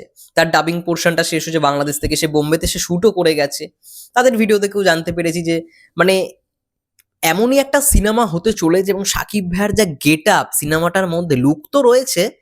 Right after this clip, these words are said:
যেই সেকেন্ড লুক, সেকেন্ড লুক তোমরা বলছো, সেই সেকেন্ড লুকের যা গেট আপ থাকবে সেটা দেখেই সবাই চমকে যাবে, যেটা কাকে দেখছে, এটা আমাদের মেগাস্টার,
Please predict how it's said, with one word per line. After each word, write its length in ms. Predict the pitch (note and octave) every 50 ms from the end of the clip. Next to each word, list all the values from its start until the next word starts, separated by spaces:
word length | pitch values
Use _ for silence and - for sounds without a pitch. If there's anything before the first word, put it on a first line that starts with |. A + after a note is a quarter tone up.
| _ _ _ _ _ _ _ _ _ _
যেই 100 | - D3
সেকেন্ড 360 | D#3+ - - D3+ - F3 F#3 F#3
লুক, 180 | F#3 G3+ G3+ G3
সেকেন্ড 300 | - - D#3 - F3 E3+ F3+
লুক 140 | F#3 F3+ F3+ -
তোমরা 220 | E3 D#3+ D#3+ E3
বলছো, 420 | D#3 C3+ A#2 B2+ C#3+ D#3 D#3 D3+ D3
সেই 140 | D3 - F3+
সেকেন্ড 400 | F3 - - A#2+ A#2 - F3 F3+ F#3+
লুকের 240 | G3 G3 - A3+ G#3
যা 100 | G3 A3+
গেট 460 | G3 D3 - - - - C#3+ C#3 - -
আপ 120 | A3+ A#3 A3+ - - -
থাকবে 340 | B3 A#3+ G#3+ G#3+ G3 E3+ E3 F3+ G#3+ - - - - -
সেটা 260 | - - D#3+ C#3+ F#3+ F3
দেখেই 440 | D3+ C#3 D3+ C#3+ C#3+ - - F#3 G3+
সবাই 280 | - - D3+ D3 D#3 D3
চমকে 400 | - - B2 A#2 A#2+ A2+ - A2+
যাবে, 280 | G2+ G#2 F#2 F#2 - - - _ _ - - - _ - - _ _ _ _ _ _ _ _ _ _ _ _
যেটা 160 | E3 E3+ E3+
কাকে 420 | - - - B2 G#2+ - - - A#3+
দেখছে, 300 | A3+ C4 C4 C4 - - A#3
এটা 120 | G3 G#3
আমাদের 280 | G3 G3+ A3+ B3 A#3+ B3 G#3
মেগাস্টার, 600 | D#3+ C#3+ C#3+ C#3+ - - - - - - B3 F3+